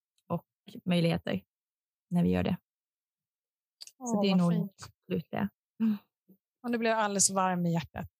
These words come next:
Speaker 2: Det var
Speaker 1: Mm.
Speaker 2: väldigt vackert sagt. Så rätt, så rätt. Det gäller att fokusera, för där går ju energin och allt där växer.
Speaker 1: Precis. Jag brukar ju ha, jag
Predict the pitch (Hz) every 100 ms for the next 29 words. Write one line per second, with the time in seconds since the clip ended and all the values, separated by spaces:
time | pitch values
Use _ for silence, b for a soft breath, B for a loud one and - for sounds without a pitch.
0 | _ - 214 311 320 262 190 202 190 185
1 | 185 190 180 - 175 - 185 _ _ _
2 | _ - - 220 196 190 175 - - -
3 | _ - 202 190 - _ _ _ _ _
4 | _ - 208 196 208 - - 190 - 196
5 | 190 180 185 190 196 - 190 190 202 202
6 | 202 185 196 - 185 185 _ - 185 175
7 | 180 - 202 - _ _ _ _ _ _
8 | _ _ _ _ _ _ - 170 - 175
9 | 160 170 - - _ 180 165 185 - 185
10 | 185 180 _ 185 165